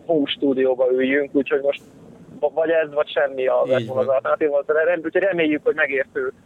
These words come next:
Speaker 1: fülekre talál így a kompromisszumos hangminőség, hogy én most így kénytelen vagyok kocsiból tárcsázni, vagy hogy így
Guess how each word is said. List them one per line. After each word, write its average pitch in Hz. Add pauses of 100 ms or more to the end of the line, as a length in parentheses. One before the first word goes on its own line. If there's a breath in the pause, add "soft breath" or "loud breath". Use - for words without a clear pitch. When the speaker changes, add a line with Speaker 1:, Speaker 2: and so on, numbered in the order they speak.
(280)
Speaker 1:
fülekre 139
talál 127
így 127
a 131
kompromisszumos 123
hangminőség, 123
hogy 123
én 127
most 123
így 127
kénytelen 127
vagyok 123
kocsiból 123
tárcsázni, 120
vagy 120
hogy 120
így 120